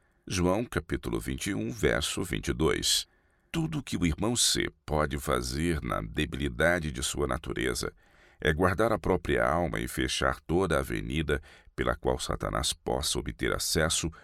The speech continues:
ou insinuar dúvidas sobre outros. Ele se acha em grande perigo de perder sua salvação por deixar de aperfeiçoar o caráter cristão durante seu tempo de graça.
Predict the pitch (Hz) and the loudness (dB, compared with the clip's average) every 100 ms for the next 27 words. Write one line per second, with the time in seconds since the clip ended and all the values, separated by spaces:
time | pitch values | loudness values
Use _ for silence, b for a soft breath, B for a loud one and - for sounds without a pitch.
0 | B - 69 67 78 87 - - 62 73 | B 0 2 2 0 0 0 0 0 0
1 | 78 67 85 110 82 - 55 - 60 - | -2 -4 -2 0 -2 -2 -2 0 -2 0
2 | 57 50 - - - - b b b b | -2 -2 -4 -4 -2 -4 b b b b
3 | b - 78 78 - 80 87 - 82 67 | b -2 2 4 4 4 4 4 2 2
4 | 78 73 65 69 60 92 80 65 62 65 | 0 -2 0 0 2 0 0 -4 -2 -2
5 | 78 78 - 64 - 62 62 62 - 82 | 0 -2 0 0 0 0 0 0 2 2
6 | 98 B B B _ 73 69 78 - 92 | 0 B B B _ 0 2 2 2 2
7 | 98 78 67 69 - 67 67 - 69 76 | 0 2 2 0 0 0 0 0 0 0
8 | 69 58 73 - 69 - 69 - - 82 | 2 2 2 0 -2 0 0 0 0 0
9 | 107 82 69 71 78 78 78 - 101 120 | 0 -2 0 0 0 2 0 0 -2 0
10 | - 78 57 58 53 - - | -2 -6 0 2 2 0 -2